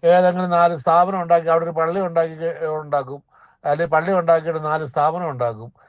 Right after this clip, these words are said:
ഇഷ്ടം പോലെ വരുമാനമാവും. പിന്നെ ഉമാർ ഇഷ്ടം എന്ത്, ഉമാരാ ഇവിടുത്തെ വലിയ രാജ, ഉമാർ എന്ത് പുളുത്തു എന്നുള്ളതാ? നമ്മളെന്നാ, ആ,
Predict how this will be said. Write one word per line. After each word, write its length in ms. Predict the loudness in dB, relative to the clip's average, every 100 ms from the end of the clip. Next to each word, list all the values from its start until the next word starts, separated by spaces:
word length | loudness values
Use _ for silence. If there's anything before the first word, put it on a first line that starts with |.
| _ -14
ഇഷ്ടം 260 | -2 0
പോലെ 200 | 2 2
വരുമാനമാവും. 680 | 2 0 0 -2 0 -2 -4 -12 _ _ -16
പിന്നെ 200 | -10 -6
ഉമാർ 540 | -4 -4 -2 2 2
ഇഷ്ടം 420 | 2 -2 -2 -4 -4 _ _ _ _ -8
എന്ത്, 300 | -4 -4 -4
ഉമാരാ 640 | -4 -4 0 4 4 4
ഇവിടുത്തെ 320 | 4 0 0 0
വലിയ 440 | 0 -4 -2 2
രാജ, 280 | 4 4 2 -2 -6 _
ഉമാർ 180 | 0 2
എന്ത് 200 | 4 2
പുളുത്തു 380 | 2 2 2 0
എന്നുള്ളതാ? 460 | 0 0 -2 -4 -10 _ _ _ _ _ -6
നമ്മളെന്നാ, 460 | -2 2 2 2 -2 -4
ആ, 120 | -2